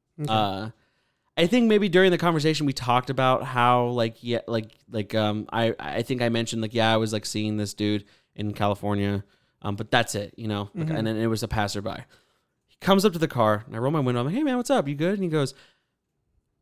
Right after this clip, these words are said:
Speaker 2: "I apologize for what I'm gonna ask right now,
Speaker 1: <laughs>
Speaker 2: um, but it's been driving me crazy."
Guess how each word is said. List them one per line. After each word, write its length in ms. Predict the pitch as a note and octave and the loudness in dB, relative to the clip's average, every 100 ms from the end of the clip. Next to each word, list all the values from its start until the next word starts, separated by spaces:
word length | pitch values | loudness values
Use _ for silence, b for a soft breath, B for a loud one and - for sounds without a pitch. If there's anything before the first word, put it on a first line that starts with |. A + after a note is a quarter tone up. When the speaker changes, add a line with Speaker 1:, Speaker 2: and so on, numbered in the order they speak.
| - | -2
Speaker 2:
"I 140 | B2 | 2
apologize 760 | F#3+ A#2+ C#3 B2+ A2 A2+ G#2+ - | 4 6 6 6 6 4 4 2
for 120 | A#2 | 0
what 140 | A2 | 2
I'm 140 | A2 A2 | 2 2
gonna 120 | G#2+ | 0
ask 340 | G2+ G#2 G#2 G#2+ | 0 -2 -4 -4
right 180 | G2+ | -2
now, 360 | G2+ F2+ G#2 A2+ _ _ | -2 -4 -6 -10 _ _
Speaker 1:
<laughs> 140 | - E2 | -2 2
Speaker 2:
um, 460 | A2 G#2+ G#2 G2+ G2 | 4 4 2 0 -4
but 200 | A#2 A#2 | -2 2
it's 100 | A#2 | 2
been 140 | - C#3+ | 2 2
driving 320 | C3 A#2 A2+ | 4 4 4
me 100 | G#2+ | 0
crazy." 480 | A2+ G2+ G#2 G#2+ | 0 -2 -2 -8